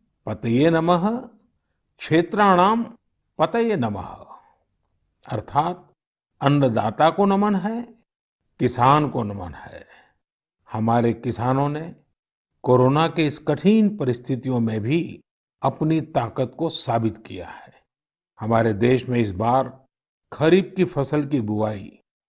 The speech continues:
पिछले साल के मुकाबले सात प्रतिशत ज्यादा हुई है। धान की रुपाई इस बार लगभग दस प्रतिशत, दालें लगभग पाँच प्रतिशत,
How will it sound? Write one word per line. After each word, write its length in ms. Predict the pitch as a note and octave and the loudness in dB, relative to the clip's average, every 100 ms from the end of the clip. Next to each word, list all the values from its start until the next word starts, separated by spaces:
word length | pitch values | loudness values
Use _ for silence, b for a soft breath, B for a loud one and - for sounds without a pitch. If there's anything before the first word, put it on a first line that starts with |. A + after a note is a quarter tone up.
| _ | _
पिछले 500 | G3 F#3 F#3+ G#3 G#3 | 0 2 4 6 6
साल 400 | G#3 - C3+ C#3 | 4 2 2 4
के 160 | C#3 D#3 | 2 0
मुकाबले 840 | C3+ A2 A2+ A#2 A2 G2 A2 - - _ _ _ _ _ | 2 0 -2 -4 -4 -6 -10 -16 -20 _ _ _ _ _
सात 420 | - D3 D#3 E3+ - - | -4 2 4 2 -2 -8
प्रतिशत 460 | A2+ B2 A2+ E3 | -4 -4 -4 -4
ज्यादा 400 | C3+ F#2+ G#2+ G2 | -6 -8 -8 -8
हुई 400 | F2+ G2+ G2 F#2+ - | -12 -14 -16 -16 -20
है। 260 | F2+ _ _ _ _ _ _ _ | -20 _ _ _ _ _ _ _
धान 440 | A2+ G2 G2 C3+ D3+ | -10 -4 0 2 2
की 420 | D#3 F3 F3 - | 2 2 2 2
रुपाई 580 | B2+ A#2+ D#3 E3 F3 - _ - | 0 4 4 4 2 -6 _ -12
इस 160 | A2+ | -10
बार 300 | G2 B2 C3 | 0 2 4
लगभग 460 | B2+ A2+ G2+ D3 D#3+ _ _ _ - | 2 0 -2 -6 -6 _ _ _ -12
दस 240 | G2 A2+ - | -2 -2 -2
प्रतिशत, 680 | C3 B2 D3+ C#3 D#3+ D3+ _ _ _ _ _ - | -4 -2 -4 -6 -10 -14 _ _ _ _ _ -16
दालें 500 | G#2+ A#2 B2 C3+ C#3+ | 0 2 2 0 0
लगभग 340 | C3+ A2 G#2+ | -2 -4 -6
पाँच 360 | - - G2 G2 | -10 -12 -12 -12
प्रतिशत, 680 | - C3 C#3 D3+ - D#3+ | -12 -12 -12 -14 -14 -18